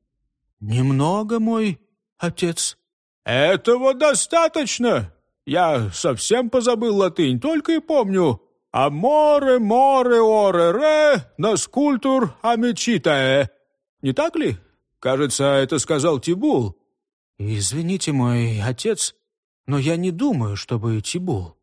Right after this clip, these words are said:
«Ну, все равно, мы с вами подружимся. Дружба заключается и с помощью, и без помощи Тибула.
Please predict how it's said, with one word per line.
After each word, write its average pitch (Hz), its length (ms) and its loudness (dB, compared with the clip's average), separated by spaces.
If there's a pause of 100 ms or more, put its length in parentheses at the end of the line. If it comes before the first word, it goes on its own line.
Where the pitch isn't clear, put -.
(120)
«Ну, 370 520 0
все 311 400 2
равно, 233 520 2
мы 190 140 0
с - 80 -4
вами 254 220 0
подружимся. 254 800 -2 (200)
Дружба 220 480 2
заключается 196 800 2
и 180 120 4
с 131 120 -2
помощью, 294 920 0 (340)
и 311 200 0
без 254 460 2
помощи 247 760 2
Тибула. 226 800 2